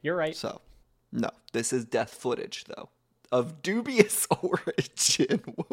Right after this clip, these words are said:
Speaker 2: Why is this filmed? Uh, <sighs> look, Jacob, this disturbed me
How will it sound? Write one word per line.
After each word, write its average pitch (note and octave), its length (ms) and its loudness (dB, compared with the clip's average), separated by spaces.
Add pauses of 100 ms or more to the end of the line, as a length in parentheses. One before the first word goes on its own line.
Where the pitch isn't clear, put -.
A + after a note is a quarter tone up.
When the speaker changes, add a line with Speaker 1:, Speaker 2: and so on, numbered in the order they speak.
Speaker 2:
Why - 200 0
is C4+ 280 4
this G#3 160 -8
filmed? F#3 480 0 (560)
Uh, B2 260 2 (460)
<sighs> - 760 -6
look, - 300 -12 (1080)
Jacob, F#3+ 560 6
this D3 540 -4 (260)
disturbed E3 1300 2
me - 320 -8